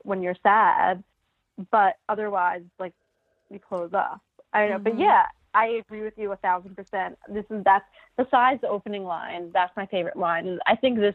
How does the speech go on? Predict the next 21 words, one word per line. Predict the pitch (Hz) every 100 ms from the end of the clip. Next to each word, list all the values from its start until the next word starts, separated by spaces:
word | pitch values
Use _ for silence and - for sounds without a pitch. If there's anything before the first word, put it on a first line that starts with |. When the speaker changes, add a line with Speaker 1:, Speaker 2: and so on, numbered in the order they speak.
| -
Speaker 1:
line, | 180 180 180
like, | 147 - _ _ - _ _ _ _ _ _ -
"The | 202 -
only | 196 196
tragedy | 190 214 170 175 180
allows | 185 170 170 175
the | 180
release | 175 185 - - _
of | - 175
love | 180 175
and | 175 170
grief | 170 175 190
never | 175 175
normally | 180 175 175 175 -
seen," | 180 190 302 359
is, | 202
like, | 180 175 - _ -
is | 185
just | 180 - _
beyond | - 185 226 240 208
universal, | 185 180 165 180 - 156 156 185